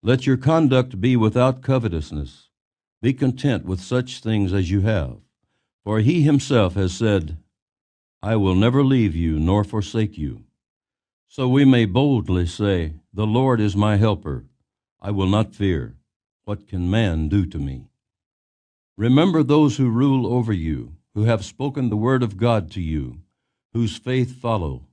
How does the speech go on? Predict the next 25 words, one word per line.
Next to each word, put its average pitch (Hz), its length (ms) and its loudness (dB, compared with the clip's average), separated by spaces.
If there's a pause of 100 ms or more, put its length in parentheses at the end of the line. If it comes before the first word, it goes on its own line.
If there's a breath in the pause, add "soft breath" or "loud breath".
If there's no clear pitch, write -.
considering 123 680 0
the 104 120 -2
outcome 104 560 -2
of 73 120 -6
their 90 160 -2
conduct. 82 680 -6 (560)
Jesus 131 440 -4
Christ 92 560 -4
is 85 160 -6
the 90 100 -6
same 82 480 -2
yesterday, 101 800 -2 (260)
today, 82 600 -2 (280)
and 82 240 -6
forever. 80 540 -4 (1040)
Do 139 140 6
not 156 260 4
be 131 140 2
carried 127 460 0
about 92 400 -2
with 90 160 -4
various 90 580 -2
and 78 180 -4
strange 92 600 -4
doctrines, 78 720 -8